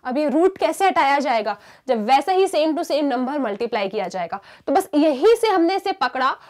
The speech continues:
और ऊपर नीचे क्या किया, under root one plus x square का मल्टीप्लिकेशन कर दिया। ठीक है, तो क्या बना ये, ये बना y dash is equal to x under root one plus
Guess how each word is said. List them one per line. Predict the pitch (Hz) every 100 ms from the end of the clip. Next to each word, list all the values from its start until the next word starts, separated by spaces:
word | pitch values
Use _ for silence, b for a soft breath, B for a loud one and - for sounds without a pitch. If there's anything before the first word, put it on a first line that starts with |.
| B
और | 302 -
ऊपर | 330 302 415 440
नीचे | 339 302 359
क्या | 320 247
किया, | 254 381 415 -
under | 262 285 370
root | 381 269
one | 262 285
plus | 294 285 240
x | 277
square | - 247 220
का | 311
मल्टीप्लिकेशन | 339 208 226 226 208 190 196
कर | 196 160
दिया। | 143 180
ठीक | 180 277
है, | 349 320 B B B -
तो |
क्या | 285 - 381 427
बना | 440 415
ये, | 403 339 392 440 _ -
ये | 285
बना | 302 320 349 240
y | 254 269
dash | 302 - 339
is | 269 302
equal | 320 311 277 302
to | - - 392
x | 330 359 - - _ - _ _ _ _ - _ _ -
under | 294 320 427 440
root | 330 330 - B B B 220
one | 311 403
plus | 392 370 359